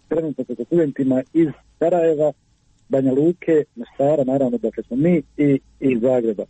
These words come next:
I stvarno to već funkcionira i duže od pet godina, ali eto, ja sam tu pet godina i nikad, nijednom, u nijednom trenutku se nije osjećalo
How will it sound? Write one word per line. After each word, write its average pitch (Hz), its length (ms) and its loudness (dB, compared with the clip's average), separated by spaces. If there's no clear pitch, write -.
I - 120 -12
stvarno 160 440 -2
to 165 200 2
već 160 140 0
funkcionira 143 420 -2
i 147 60 4
duže 160 300 0
od 151 160 0
pet 170 220 0
godina, 170 300 0
ali 151 120 2
eto, 143 140 -2
ja 143 120 0
sam 131 100 -8
tu 147 240 -6
pet 143 200 0
godina 139 480 0
i 139 60 -4
nikad, 151 580 -2
nijednom, 147 680 0
u 139 40 -2
nijednom 156 320 -2
trenutku 156 600 -4
se - 200 -2
nije 160 240 0
osjećalo 147 580 0